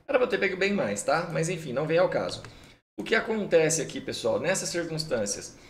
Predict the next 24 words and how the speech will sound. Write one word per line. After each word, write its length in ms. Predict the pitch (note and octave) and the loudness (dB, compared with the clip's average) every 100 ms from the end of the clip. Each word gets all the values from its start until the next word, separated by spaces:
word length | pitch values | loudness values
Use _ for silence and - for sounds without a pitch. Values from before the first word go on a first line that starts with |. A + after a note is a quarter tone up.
| - _ _ _ _ - | -20 _ _ _ _ -2
a 60 | G3 | 0
minha 220 | A3 G3 | 2 2
entrada 360 | D3+ E3 F3+ | 4 4 4
foi 140 | D#3 E3+ | 2 0
mais 260 | F#3+ G#3 | 2 2
ou 80 | F#3 | 2
menos 240 | D#3+ F3 F3+ | 4 2 0
por 240 | - G#3 | -4 2
aqui, 400 | A3 A3+ D#3+ F3 | 2 0 -2 0
tá? 240 | - C3+ C#3 | 2 0 0
Mais 260 | D3 F#3 | -2 0
ou 60 | F3 | 2
menos 200 | E3 E3+ | 2 0
por 180 | - G#3 | -2 -2
aqui. 440 | G3+ D3 B2+ - - - | -2 0 -2 -4 -16 -10
Chegou 320 | - A2 F#3+ A3 | -2 0 4 4
a 20 | |
pagar 320 | - F#3+ E3+ | 4 6 6
um 80 | E3+ | 6
pouquinho 320 | D#3+ C#3+ D#3 | 2 -2 -2
de 80 | C#3+ | -2
gain 260 | A#2+ C#3+ | -2 0
aí, 280 | C#3 C3 F3 - - - - | 0 -2 -4 -12 -20 -8 0
né? 260 | D3+ F3 | 2 0